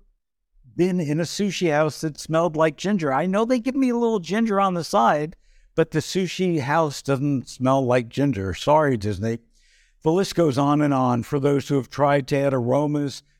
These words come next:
to enhance our movie-going experiences. And now let's fast forward to Aroma Player, a neck-worn dispenser that releases scents that match the mood of the video that you're playing.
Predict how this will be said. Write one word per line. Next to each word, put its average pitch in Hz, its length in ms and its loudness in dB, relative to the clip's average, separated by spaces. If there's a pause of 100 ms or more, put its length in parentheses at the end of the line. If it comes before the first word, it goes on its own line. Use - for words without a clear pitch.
(120)
to 147 140 -2
enhance 131 440 0
our 139 120 0
movie-going 127 800 0
experiences. 113 920 -2 (300)
And 156 140 -2
now 175 220 0
let's 196 260 -2
fast 202 400 0
forward 180 420 0
to 170 280 0
Aroma 190 520 0
Player, 107 520 -2 (480)
a 135 60 -2
neck-worn 151 800 -2
dispenser 139 680 -2
that 131 140 -2
releases 139 560 -4
scents 160 420 -2 (340)
that 147 140 0
match 135 440 0
the 170 100 0
mood 147 420 0
of 117 140 -2
the 139 80 -2
video 147 600 2
that 151 140 0
you're 165 180 0
playing. 220 640 0